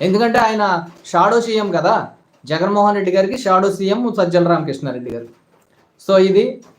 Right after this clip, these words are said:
అనర్గళంగా నాన్ స్టాప్గా మాట్లాడేస్తున్నాను అని చెప్పి ఏమనుకోకండి. లైవ్ పెట్టాను కదా, మధ్యలో ఎవరైనా కాల్ చేసి డిస్టర్బ్ చేస్తారేమో అని చెప్పేసి పాయింట్ ఏం మాట్లాడాలో అది మాట్లాడుతున్నా.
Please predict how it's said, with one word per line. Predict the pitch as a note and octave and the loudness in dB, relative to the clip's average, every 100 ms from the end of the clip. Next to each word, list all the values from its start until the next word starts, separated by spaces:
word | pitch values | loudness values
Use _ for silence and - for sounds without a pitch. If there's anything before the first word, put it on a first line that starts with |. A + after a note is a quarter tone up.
| _ C3+ | _ -6
అనర్గళంగా | E3+ F#3+ F#3+ F#3+ F#3+ F3+ F3+ | -2 -2 0 0 0 -2 0
నాన్ | E3 F3 | 0 0
స్టాప్గా | E3+ F#3 F3+ | 0 -2 0
మాట్లాడేస్తున్నాను | F3 E3+ E3+ E3+ E3 E3 E3 E3 E3 | 0 2 2 0 0 -4 -6 -4 -4
అని | D#3 D#3 | -4 -6
చెప్పి | D#3 | -4
ఏమనుకోకండి. | D#3 D3+ D3+ E3 D3+ C#3+ G3 - - _ _ _ | -2 -2 -2 -2 -2 -4 -6 -10 -20 _ _ _
లైవ్ | C3+ F#3+ G#3 | 0 2 4
పెట్టాను | G3+ G3 G3 F3 | 2 0 0 0
కదా, | - | -2
మధ్యలో | F3 D#3+ D#3 F#3+ | -2 -2 2 4
ఎవరైనా | F#3 F#3 F3+ | 4 2 -2
కాల్ | E3+ E3+ F3+ | 0 2 2
చేసి | F3 D#3 | -2 -4
డిస్టర్బ్ | D3+ F3+ E3+ E3+ | -6 -4 -2 0
చేస్తారేమో | E3+ E3+ E3 D#3+ | 0 0 0 -2
అని | E3 | -6
చెప్పేసి | D#3+ F3+ F3+ | -6 -6 -6
పాయింట్ | - E3+ G3 G3 | -2 0 0 -2
ఏం | F#3+ | -2
మాట్లాడాలో | F#3 F3 E3+ F#3 | -2 0 0 0
అది | E3 | -2
మాట్లాడుతున్నా. | D#3+ C#3 C#3 D#3+ D3 C#3+ | -2 -4 -2 -4 -4 -6